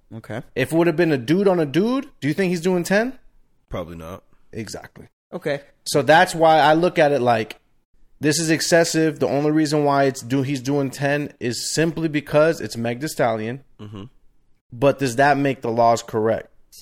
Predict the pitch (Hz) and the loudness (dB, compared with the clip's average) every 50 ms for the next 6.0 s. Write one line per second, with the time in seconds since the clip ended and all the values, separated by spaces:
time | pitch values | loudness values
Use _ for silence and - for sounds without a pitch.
0 | - _ - 123 113 117 135 139 135 139 139 127 - 123 107 - - - - 131 | -20 _ -8 -4 0 2 4 4 4 2 0 0 -2 -4 -4 -6 -6 -4 -2 0
1 | 120 104 - - - 120 - 156 147 147 151 160 156 - 147 180 165 160 170 160 | 0 -2 -4 -8 -12 -8 -6 -4 -2 -2 -2 0 0 0 2 4 4 4 4 4
2 | 156 - - 170 156 151 151 147 143 151 139 135 170 220 240 262 269 269 233 - | 2 2 4 4 6 6 4 4 2 0 0 0 0 0 2 0 0 -2 -2 0
3 | - 156 151 143 - - 160 156 156 147 139 131 131 139 156 175 175 165 185 180 | 2 2 2 2 2 2 2 2 2 0 -2 0 0 0 0 0 0 0 0 -2
4 | 180 180 170 - - 180 185 180 - - 185 185 - - 117 127 147 - - - | -2 -2 -6 -6 -4 -2 -2 -2 -2 -4 -6 -6 -8 -6 -4 -4 -4 -4 -4 -6
5 | 113 160 165 143 131 120 123 127 120 - 127 120 123 123 120 117 110 - 101 69 | -6 -4 -4 -2 -2 0 0 0 -2 -2 -4 -4 -4 -4 -6 -6 -8 -10 -12 -12